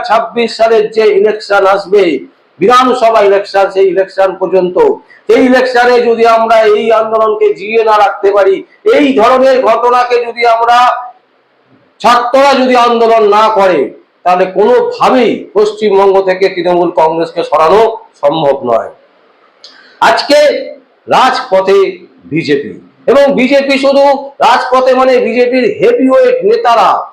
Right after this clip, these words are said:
নেতা নেত্রীরা তারা কিন্তু আজকে রাজপথে নেমেছেন। অন্যদিকে যখন আমরা দেখছি শুভেন্দু অধিকারী, সুকান্ত মজুমদার, এনারা যখন, যিনি ধর্ষিতা হয়েছেন, তার বাড়িতে গিয়ে তার মা বাবার সাথে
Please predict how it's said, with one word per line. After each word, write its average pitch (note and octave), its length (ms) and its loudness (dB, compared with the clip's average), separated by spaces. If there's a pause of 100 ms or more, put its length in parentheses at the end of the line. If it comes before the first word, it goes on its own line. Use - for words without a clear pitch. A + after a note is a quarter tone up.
(180)
নেতা B3 240 0 (120)
নেত্রীরা A3+ 420 0 (120)
তারা G#3+ 180 2 (100)
কিন্তু G#3 240 -6 (140)
আজকে F#3+ 260 -2 (380)
রাজপথে F3 600 -2
নেমেছেন। C3+ 360 -2 (460)
অন্যদিকে C#4 580 2 (100)
যখন B3+ 280 0
আমরা B3 260 0
দেখছি A#3 260 -4 (140)
শুভেন্দু B3 460 0 (100)
অধিকারী, A#3 480 0 (600)
সুকান্ত B3 460 2 (120)
মজুমদার, A3+ 600 2 (100)
এনারা B3 240 0 (100)
যখন, A#3 220 0 (420)
যিনি A#3 200 2 (100)
ধর্ষিতা C4+ 540 0
হয়েছেন, A#3+ 380 2 (640)
তার C4 240 2 (100)
বাড়িতে A#3 320 0 (140)
গিয়ে A#3 200 2 (160)
তার A#3 180 2 (140)
মা A#3+ 120 2 (100)
বাবার A#3 340 0
সাথে A#3 180 0